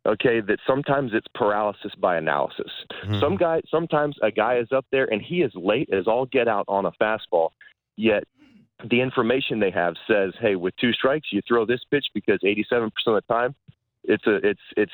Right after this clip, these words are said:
Speaker 1: it's the re-, recommended pitch," which is good. It's a recommendation, but sometimes that hitter's telling you something totally different. So learning how to manage both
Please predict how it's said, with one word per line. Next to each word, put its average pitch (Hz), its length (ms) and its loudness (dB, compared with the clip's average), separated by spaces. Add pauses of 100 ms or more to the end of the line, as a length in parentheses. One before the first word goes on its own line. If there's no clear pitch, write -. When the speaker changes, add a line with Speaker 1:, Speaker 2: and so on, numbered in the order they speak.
Speaker 1:
it's 98 220 0
the 101 100 2
re-, 104 300 2
recommended 104 640 0
pitch," - 260 2
which 127 180 2
is 120 120 -2
good. 147 220 0
It's 104 160 -2
a 113 160 2
recommendation, 107 840 -2
but 98 100 2 (140)
sometimes 120 520 0 (600)
that 123 180 0
hitter's 156 380 0
telling 123 260 0
you 98 160 -2
something 110 320 0 (180)
totally 147 440 2
different. 113 400 -2 (680)
So 123 120 2
learning 117 600 0
how 104 280 0
to 110 100 -2
manage 101 560 0
both 101 320 2